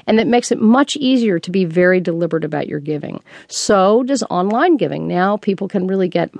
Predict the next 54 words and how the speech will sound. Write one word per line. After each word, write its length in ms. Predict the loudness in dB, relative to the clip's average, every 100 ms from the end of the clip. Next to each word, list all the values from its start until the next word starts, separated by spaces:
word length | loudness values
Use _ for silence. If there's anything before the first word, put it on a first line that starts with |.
| -8
a, 120 | -8 -8
a 80 | -10
very 240 | 0 2 2
strong 300 | 2 0 0
sense 320 | 0 0 -2
of 100 | -4
what's 220 | -6 -2
in 100 | 0
their 140 | 0
community 480 | 0 0 2 2 0
by 160 | -2 -2
doing 240 | 0 0
some 180 | 0 -4
online 320 | -2 -2 0
research. 540 | 2 0 0 -4 -6 -14 -20 -20 -6
There 100 | -2
are 60 | 0
all 160 | 0 0
kinds 280 | 2 2 4
of 100 | 2
new 120 | 0
forms 400 | 2 2 4 2
of 80 | -2
philanthropy 560 | -2 -2 -2 -4 -4
that 140 | -4 -2
are 80 | -2
out 180 | -2
there 160 | -2 -2
now 380 | -2 -2 -6 -8 -12 -20 -20 -4
in 120 | 2 2
which 220 | 2 -2
you 80 | 0
don't 240 | 2 2
have 160 | 0 -2
to 100 | 0
give, 320 | 2 0 -4 -8
give 200 | 0 0
money 240 | 2 2 2
away 200 | 2 0
alone. 480 | 2 2 2 0 -4 -12 -20 -20 -16 -2
And, 260 | 0 2 2
uh, 140 | 0
it's 220 | 0 0
a 60 | -2
preferred 540 | -2 -4 2 2 2
way 240 | 2 2 2
of 100 | 0
giving. 400 | 0 0 -4 -2
I 80 | 0
think 160 | 0
we 200 | 0 0 2
enjoy 400 | 2 2 2 2
the 80 |
collective 600 | 0 -2 0 -2 -2 -6